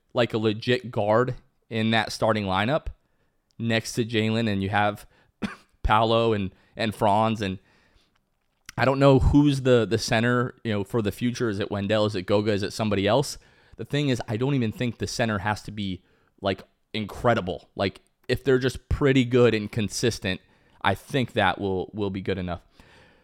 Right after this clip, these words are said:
Uh, Grits Baby says, "Tyus is too small." No. I feel like Jalen, Franz, Paolo, if you, if you get a real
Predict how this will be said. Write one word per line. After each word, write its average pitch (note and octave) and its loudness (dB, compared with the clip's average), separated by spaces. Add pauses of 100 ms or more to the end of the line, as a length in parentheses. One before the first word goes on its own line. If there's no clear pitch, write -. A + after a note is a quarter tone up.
(140)
Uh, G#2 0
Grits C#3 0
Baby D#3 2
says, A#2 -2 (200)
"Tyus D3+ 2
is A#2 0
too D3 -4
small." A#2 0
No. G#2 0 (1160)
I C3 4
feel F3+ 2
like D#3+ 2
Jalen, D#3+ -2 (920)
Franz, B2+ 2
Paolo, B2 2
if - -2
you, F#3 -4
if C3+ -4
you F#3 -4
get F#3+ 2
a E3 6
real C3+ 2